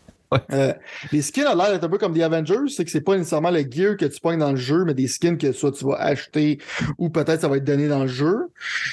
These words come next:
Speaker 2: Il y a un Battle Pass que tu peux voir clairement dans le menu qui ont littéralement pas mentionné. Il y a un in-game store qui vont te vendre des cochonneries. Euh,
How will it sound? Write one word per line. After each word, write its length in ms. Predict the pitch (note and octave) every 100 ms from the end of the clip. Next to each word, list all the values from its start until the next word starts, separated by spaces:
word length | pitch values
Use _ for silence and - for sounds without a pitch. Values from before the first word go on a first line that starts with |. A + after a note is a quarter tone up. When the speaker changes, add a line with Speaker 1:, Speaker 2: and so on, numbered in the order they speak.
| - - _ _ _ _ _ _ _ _ _
Speaker 2:
Il 80 | -
y 60 | D#3+
a 80 | A3+
un 60 |
Battle 360 | E3+ G3+ A3 G3+
Pass 280 | G3+ B3 -
que 100 | F3+
tu 100 | -
peux 120 | E3+
voir 180 | F#3+ F#3+
clairement 320 | F#3+ F3 G3+
dans 120 | G#3
le 40 | E3
menu 320 | D#3 D#3 G3+
qui 140 | -
ont 160 | D3 C3
littéralement 560 | B2+ F3 A3 F3+ F3 G#3
pas 160 | -
mentionné. 560 | F3+ D#3 - C3 B2+ F3+
Il 140 | B3
y 80 | C#3+
a 60 | C3+
un 160 | C#3
in-game 520 | C#3+ F#3 A#3 F3 F3+ D3
store 720 | - - D3+ F#3 A#3 A3 C3
qui 80 | -
vont 120 | C#3
te 60 | C3
vendre 200 | D3+ D#3+
des 100 | C#3+
cochonneries. 760 | - D#3+ E3 C#3+ C#3 C#3+ G3+ G4+ _ _ - - - - _ _ _ _ _ _ _ _ _ _ C#3+
Euh, 600 | C#3 C#3 C3+ C3 C3+